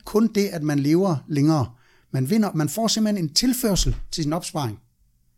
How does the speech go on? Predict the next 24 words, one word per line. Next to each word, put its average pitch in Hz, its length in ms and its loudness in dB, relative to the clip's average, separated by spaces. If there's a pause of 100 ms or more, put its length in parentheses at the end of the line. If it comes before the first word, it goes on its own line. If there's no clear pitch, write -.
(280)
som 147 220 -2
præmie 208 480 2 (440)
for, 196 160 -4
at 175 100 -2
man 165 140 0
er 151 40 0
villig 185 260 -2
til - 120 0
at 165 120 0 (160)
opgive 208 360 2
sin 160 140 2
opsparing, 147 420 -2
hvis 120 160 -2
man 117 100 -4
dør. 117 260 -8 (1800)
Så 170 100 0
man 160 100 4
skal, - 180 -2
man 160 100 -2
skal, - 180 -8
man, 156 200 -2 (320)
det 185 80 -2
der 202 60 2
med, 180 180 -4